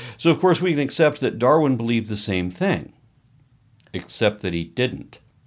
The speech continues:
If you read his last book, Descent of Man, you'll see an evolution in his thinking, because in the first of the book he's saying the sorts of things you'd expect, but as the work progresses, he begins to question the idea of multiple races. He said the word race was inadequately defined and not of any actual value regarding people.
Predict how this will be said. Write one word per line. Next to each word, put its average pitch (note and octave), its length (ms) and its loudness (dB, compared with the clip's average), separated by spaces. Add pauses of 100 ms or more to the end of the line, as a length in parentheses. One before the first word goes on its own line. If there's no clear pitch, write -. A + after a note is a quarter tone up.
(760)
If A2+ 120 -2
you A2+ 80 2
read F3 200 2
his B2 160 0
last B2 320 4
book, D#2 200 -4
Descent A2+ 400 -2
of F2 140 -8
Man, G2+ 320 0
you'll G#2 120 -4
see D3+ 180 -2
an A#2 80 2
evolution A#2 480 0
in D#2+ 80 -2
his D2+ 180 -8
thinking, - 420 -4 (300)
because A#2+ 220 2
in B2 60 2
the A#2+ 80 2
first A3 260 0
of A#2+ 60 -2
the F#2 60 -2
book E2+ 180 -2
he's G2 140 -4
saying F#2 200 0
the F2 40 -4
sorts F2 240 -6
of F2 80 -14
things E2 220 -6
you'd F2 120 -6
expect, - 440 0 (300)
but A2 100 0
as G#2 120 -2
the A2+ 80 -4
work A2+ 300 -2
progresses, G#2+ 680 -2
he F2+ 60 -8
begins G2 340 -6
to G#2 100 -8
question D3 480 -2
the D#2+ 140 -4
idea D#2 340 -6
of D#2 240 -8
multiple E2 480 -6
races. E2 560 -6 (760)
He C3+ 80 0
said C#3 180 4
the B2 80 2
word A#2+ 240 2
race B2 380 0
was G2 160 -2
inadequately A2 760 -2
defined G2+ 460 0
and F2+ 80 0
not A#2 180 4
of G#2 60 2
any G#2 200 2
actual G2 480 0
value F2 440 2
regarding G2 500 0
people. C3+ 540 -4